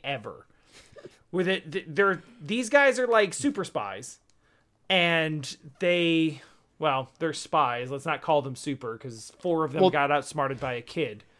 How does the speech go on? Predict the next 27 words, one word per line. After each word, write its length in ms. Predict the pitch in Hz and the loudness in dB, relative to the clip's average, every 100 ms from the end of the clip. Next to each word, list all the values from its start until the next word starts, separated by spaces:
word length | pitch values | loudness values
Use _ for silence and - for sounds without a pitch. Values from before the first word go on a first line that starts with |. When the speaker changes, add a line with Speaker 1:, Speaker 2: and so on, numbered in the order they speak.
| _ - | _ 0
Speaker 2:
they're 140 | 175 | 2
supposed 440 | 170 202 170 170 | 2 4 6 6
Speaker 1:
But 80 | - | 2
Speaker 2:
to 0 | |
be 100 | 120 | -6
s-, 160 | 127 - - | -6 -4 -2
I 80 | |
mean, 120 | 165 160 | 2 4
that's 200 | 165 165 | 4 2
what, 120 | 160 | -2
that 180 | 151 180 | 2 4
is 160 | 196 131 | 4 4
what 160 | 165 | 4
they 80 | 151 | 4
are 160 | 143 139 | 4 2
supposed 400 | 147 135 131 - | -2 -2 -4 -4
to 80 | 117 | -8
be. 140 | 131 | 0
Speaker 1:
They 160 | 202 196 | 2 6
are 100 | 190 | 4
supposed 600 | 196 - 214 196 190 - | 2 2 6 6 4 -4
to 80 | 160 | -2
be. 320 | 160 92 - _ _ _ _ | -2 -4 -14 _ _ _ _
So 160 | - 294 | -4 2
they 120 | 381 339 | 6 8
have 280 | 508 359 | 6 6
guns, 680 | 196 202 147 107 85 - - | 4 4 4 -6 -12 -12 -12